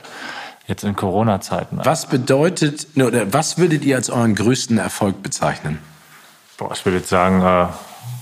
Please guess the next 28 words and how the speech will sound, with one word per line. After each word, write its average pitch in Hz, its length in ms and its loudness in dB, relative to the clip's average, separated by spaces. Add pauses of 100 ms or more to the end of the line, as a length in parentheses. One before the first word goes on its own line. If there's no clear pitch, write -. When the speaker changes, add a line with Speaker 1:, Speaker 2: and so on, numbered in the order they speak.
(260)
Speaker 1:
unser 95 300 2
Sohn. 104 240 4 (1300)
Weil 87 140 2
es - 120 -2
hat - 160 -2
echt, - 320 -4
äh, 95 300 4 (500)
mega 98 320 2
lange 98 280 2
gedauert. 95 440 2
Es - 100 -14
war 92 100 -2
echt 92 160 -8
auch - 220 -6
keine 98 240 0
einfache 90 380 -2
Zeit. 95 320 -2
Irgendwie 95 240 0
haben 90 120 0
zweieinhalb 92 440 0
Jahre, 92 320 2 (720)
ähm, 87 520 -2 (180)
ja, - 180 -8 (300)
dran 98 240 0
gewerkelt. 98 640 0
Äh, 95 460 4
Speaker 2:
Hm. - 360 -6 (400)
Speaker 1:
ähm, 90 640 0